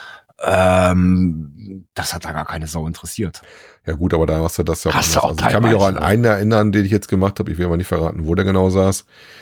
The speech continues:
Speaker 2: Wo du schon einen ziemlich breiten Bürgersteig hast und du musst so eine Klappe aufmachen. <laughs> Und die hat kein Schloss, die klappst du einfach auf. <laughs> Ne?
Speaker 3: So eine
Speaker 2: Der
Speaker 3: relativ breite
Speaker 2: eigentlich schon
Speaker 3: Straße.
Speaker 2: fast gesagt, ah, da wäre ein Spoiler eventuell gar nicht schlecht gewesen, weil wir haben tatsächlich auch andere gesehen, da habe ich diesen Hörerin von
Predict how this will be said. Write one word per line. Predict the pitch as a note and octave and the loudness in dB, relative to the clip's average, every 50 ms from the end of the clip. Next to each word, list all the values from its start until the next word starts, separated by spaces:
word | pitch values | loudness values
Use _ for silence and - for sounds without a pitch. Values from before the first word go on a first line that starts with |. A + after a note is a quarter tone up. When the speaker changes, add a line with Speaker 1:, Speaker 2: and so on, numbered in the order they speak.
| - - _ _ - | -20 -20 _ _ -8
Speaker 2:
Wo | G2+ G2 F#2+ G#2+ B2+ | -2 2 4 4 6
du | C3 B2+ | 6 4
schon | A2+ - - F#3 F3 E3 D#3 D3 B2+ | 4 2 0 0 2 2 2 0 0
einen | B2 A2+ | 0 -2
ziemlich | - - G3 F#3 C#3+ - | 0 0 0 2 2 2
breiten | B2 A#2 A#2 A2 G#2 | 2 2 2 2 2
Bürgersteig | G#2+ A#2+ C3 B2 A#2 - A2 A2 A2+ - A#2+ | 2 4 4 2 2 2 2 2 2 2 2
hast | A2+ - - | 0 0 0
und | - A#2+ G#2 | -2 -4 0
du | F#2 G2+ G#2 G2 | 0 2 0 2
musst | F#2+ G2+ - - | 0 -2 -2 -2
so | - G2+ | 0 0
eine | F#2+ - | 0 0
Klappe | - - - - - - | 0 -4 -4 -2 -2 -2
aufmachen. | A1+ C#2+ - - D#2+ C#2 - D2 D2 E2 - - - - | -2 -4 -4 -6 -8 -8 -8 -10 -18 -20 -20 -20 -12 -2
<laughs> | - C#3 - - D#3 - - - C#3 - _ - C#3 C3+ - - - - - - | -2 -2 0 0 -2 -2 -2 -6 -8 -8 _ -8 -10 -10 -10 -12 -18 -14 -12 -4
Und | - G2+ F#2+ | 0 2 4
die | G2 | 4
hat | G#2 G#2 - | 4 2 0
kein | - A2+ A2 G#2 | 0 0 0 0
Schloss, | - - - E2+ - - | 0 0 0 -2 0 0
die | F#2+ F#2 | -6 -4
klappst | - - A2 - - - - | 0 -2 -2 -2 -2 -2 -4
du | - - | -2 -2
einfach | - - A#2 - - G#2 F#2+ - - - | -2 -4 -4 -2 -2 -2 -2 -2 -6 -6
auf. | G2+ E2 - - - - | -6 -6 -6 -6 -16 -20
<laughs> | - - - - - _ _ _ _ _ _ _ _ _ - | -16 -12 -12 -12 -12 _ _ _ _ _ _ _ _ _ -8
Ne? | - F2+ - _ _ _ _ _ - _ _ _ _ _ _ _ - - | -8 -8 -8 _ _ _ _ _ -20 _ _ _ _ _ _ _ -8 -4
Speaker 3:
So | - F2+ F2 | -4 -2 0
eine | F2+ E2+ | 0 2
Speaker 2:
Der | E2+ G2 | 2 2
Speaker 3:
relativ | A#2 B2+ B2 A2 A2 A#2 F#2 | 4 4 2 2 2 0 2
breite | D#2 G#2 A2+ A#2 C#3+ | 2 2 2 4 2
Speaker 2:
eigentlich | E3+ B2 G2+ | 2 0 2
schon | C#3 B2+ A#2 | 2 2 4
Speaker 3:
Straße. | A#2 A2 C#3+ B2+ - | 4 2 2 0 0
Speaker 2:
fast | - C3+ B2+ - - | 0 0 0 0 0
gesagt, | C3+ A#2 G#2 A#2 A#2+ - - - - | 0 2 4 2 0 0 -4 -12 -8
ah, | - A2 B2 B2+ C3 C3+ A2 | -6 -4 -2 -2 0 0 0
da | A2+ A2 G#2+ | 2 2 4
wäre | A2 A2+ A#2 | 4 4 2
ein | A2+ | 2
Spoiler | - - - - A2+ B2 C3 C#3 C3+ C3 B2+ A#2+ | 0 -4 -4 0 2 2 4 4 6 4 4 2
eventuell | B2 A#2+ A2+ A2 B2 A2 | 2 0 0 2 2 2
gar | A#2 A2+ | 4 4
nicht | A2+ A2 - | 2 2 2
schlecht | - A#2+ B2 - | 0 -2 -2 0
gewesen, | - C3 B2+ C3+ B2+ A#2+ B2 | 0 2 2 2 2 2 2
weil | A2+ A2 G#2 | 4 4 4
wir | G2+ G2+ | 4 2
haben | G2+ G#2+ | 2 2
tatsächlich | B2+ - - A2+ A2 | 0 0 2 2 2
auch | G#2+ - | 2 0
andere | - - A2+ C3 C3 D3 D3 | 0 -2 0 0 2 2 2
gesehen, | C#3 C#3+ C3+ D3 C#3+ C#3 | 2 0 0 2 0 0
da | B2 G#2+ | 0 0
habe | G2 G2 | -2 -2
ich | - | -4
diesen | - - G2 F#2+ G2 G2 G2 G2+ F2 | -4 -4 -4 -2 -2 0 0 0 2
Hörerin | F#2 G#2+ A#2+ A#2+ B2 C3+ - | 2 2 2 2 0 -2 0
von | - - C3+ - - C3 C3+ | 0 0 0 0 2 2 0